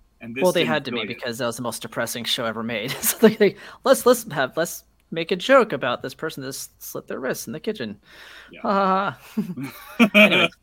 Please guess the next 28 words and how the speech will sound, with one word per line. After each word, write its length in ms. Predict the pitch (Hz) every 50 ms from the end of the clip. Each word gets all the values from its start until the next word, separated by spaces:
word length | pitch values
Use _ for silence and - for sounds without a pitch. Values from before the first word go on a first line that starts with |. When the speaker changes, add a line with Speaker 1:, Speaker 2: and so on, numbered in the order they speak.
| _ - -
Speaker 1:
Oh, 440 | - 381 - - 143 139 131 123 - - - -
Speaker 2:
I 40 |
love 160 | 147 123 110 104
Speaker 1:
God. 20 |
Speaker 2:
Shameless, 400 | - - 120 120 117 120 117 -
by 120 | - 113
the 80 | 113 113
way. 140 | 113 117 117 - - - - - - - - - - 208
Speaker 1:
Oh, 80 | 202
no, 80 | 190 170
it's 80 | 143 110
Speaker 2:
Uh, 140 | 107 101 98
Speaker 1:
fantastic. 180 | 104 135 -
Speaker 2:
yeah. 200 | 202 233 185 - - - -
Speaker 1:
Fantastic 400 | - - - - - - - -
show. 40 | -
Speaker 2:
The 60 | 175
Bear, 440 | 165 214 214 208 214 226 220 220 - -
The 100 | 165 147
Bear 300 | 135 170 175 175 175 175
two, 320 | 175 - - 180 175 190
season 280 | 185 - 180 175 165 170
two 180 | 160 - 180 170
is 100 | 160 -
coming 180 | - 175 160 160
out 100 | 160 -
this 120 | 127 -
summer. 420 | - - 180 175 175 175 180 170